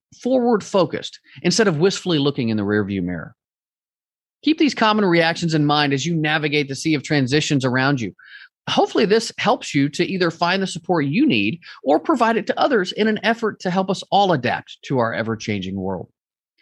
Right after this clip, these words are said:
Make sure you check out the show notes for the reference article for this episode and another short one on how our brains actually react to change,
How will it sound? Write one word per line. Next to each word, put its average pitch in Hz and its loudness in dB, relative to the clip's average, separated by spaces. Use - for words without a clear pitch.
Make 294 0
sure 285 2
you 208 4
check 196 0
out 165 2
the 143 -4
show 170 0
notes 131 0
for 147 0
the 143 0
reference 180 -2
article 120 0
for 185 -8
this 139 -4
episode 143 -2
and 233 4
another 220 2
short 233 0
one 160 0
on 160 0
how 180 0
our 175 2
brains 175 -2
actually 170 -2
react 160 -2
to 135 -4
change, 95 -6